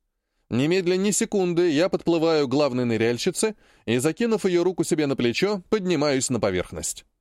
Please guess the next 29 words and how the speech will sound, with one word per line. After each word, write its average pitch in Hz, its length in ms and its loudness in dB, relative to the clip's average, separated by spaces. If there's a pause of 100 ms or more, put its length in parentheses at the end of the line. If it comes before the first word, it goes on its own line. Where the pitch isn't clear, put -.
(480)
Несколько 135 520 0
долгих 120 360 0
секунд 117 360 -2
плавания, 170 580 0 (100)
и 123 160 0
вот 190 220 0
наши 180 300 0
головы 147 340 0
снова 110 380 0
над 101 120 -2
водой. 85 380 -2 (800)
<coughs> 190 60 0 (1800)
«Вот 202 200 4
же 180 120 0
чёрт! - 500 0 (560)
Думала, 175 420 2
что 175 160 0
там 165 200 2
и 160 40 0
помру 170 320 2
уже!» 135 320 -2 (460)
Откашливается 180 800 0
Фортуна, 190 500 0
распластавшись 156 720 0
в 120 60 -4
виде 117 180 0
звезды. 95 460 -2 (400)
«Не 120 260 0
благодари». 110 420 0